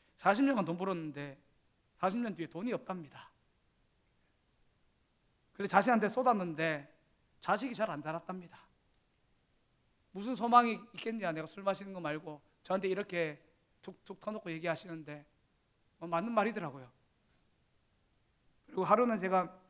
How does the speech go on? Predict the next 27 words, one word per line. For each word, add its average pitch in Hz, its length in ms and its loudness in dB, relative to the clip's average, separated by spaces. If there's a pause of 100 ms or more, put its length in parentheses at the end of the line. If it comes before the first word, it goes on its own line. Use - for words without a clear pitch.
(600)
아, 135 240 -14
모르는 220 300 0
분이면 247 260 0
전혀 113 460 0
모르는 202 260 2
분이에요. 175 260 -8 (1120)
세-, 196 300 -8
이제 139 380 -12 (1400)
여기는 175 500 -6
없는데, 143 460 -16 (640)
제가 131 180 -20
뭐 123 140 -20 (120)
먼데 175 300 -6
가서 151 300 -8 (160)
이제, 120 240 -20 (640)
제가 143 180 -8
집이 160 220 -12
구미거든요. 139 580 -10 (280)
예, 139 40 -20
구미라 143 360 -10
가지고 127 320 -20
한 135 120 -14
번씩 143 160 -12
구미 165 160 -10
가는데, 135 320 -16
거기서 147 220 -14
이제 120 280 -20